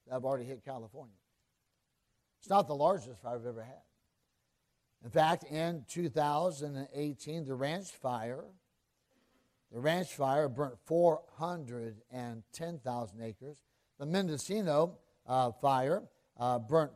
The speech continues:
four hundred and fifty-nine, three, three times the amount of acres as the Camp Fire did. We know the Camp Fire, uh, also, uh, burnt down eighteen thousand plus structures.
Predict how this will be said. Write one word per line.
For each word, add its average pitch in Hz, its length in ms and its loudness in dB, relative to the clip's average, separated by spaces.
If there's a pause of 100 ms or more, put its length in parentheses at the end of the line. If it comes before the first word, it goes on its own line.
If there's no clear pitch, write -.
four 165 280 6
hundred 151 420 -2
and 127 120 -6
fifty-nine, 143 760 -4
three, 175 300 -4
three 185 240 -4
times 156 500 -10
the 123 60 -12
amount 123 380 -10 (160)
of 117 220 -12
acres 117 520 -12 (400)
as 120 320 -4
the 113 160 -12 (100)
Camp 151 200 -10 (100)
Fire 104 340 -10
did. 110 100 -20 (1600)
We 160 100 -2
know 220 160 8
the 190 100 4
Camp 220 400 0
Fire, 175 500 6
uh, 139 60 -6
also, 156 840 2 (240)
uh, 135 180 0
burnt 151 360 0
down 160 380 0
eighteen 196 640 -4 (120)
thousand 156 640 -4 (100)
plus 170 260 -2 (120)
structures. 147 420 -10